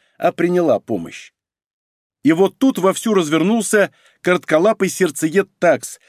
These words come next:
решив во что бы то ни стало покорить симбиотку. Не знаю, от чего он воспылал к ней неожиданной страстью, но вертелся у неё под ногами, не прекращая. Пару раз даже получил увесистые пинки,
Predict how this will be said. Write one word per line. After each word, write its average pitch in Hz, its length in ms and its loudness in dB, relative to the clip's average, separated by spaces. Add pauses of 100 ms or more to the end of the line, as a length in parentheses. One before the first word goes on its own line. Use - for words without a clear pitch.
(120)
решив 143 340 0
во 156 80 0
что 147 200 -2
бы 120 80 -10
то 104 80 -10
ни 101 100 -2
стало 190 300 -2
покорить 170 500 -2
симбиотку. 110 680 -6 (600)
Не 135 220 0
знаю, 190 420 0
от 156 140 -4
чего 202 300 -2
он 160 120 2
воспылал 185 520 0
к - 100 -12
ней 143 160 4
неожиданной 135 640 0
страстью, 104 640 -6 (260)
но 127 120 2
вертелся 208 600 0
у 202 40 0
неё 190 220 2
под 180 200 -4
ногами, 175 400 0
не 175 140 0
прекращая. 127 840 -4 (640)
Пару 196 300 4
раз 214 200 2
даже 170 260 0
получил 175 460 -2
увесистые 175 600 -4
пинки, 165 580 -2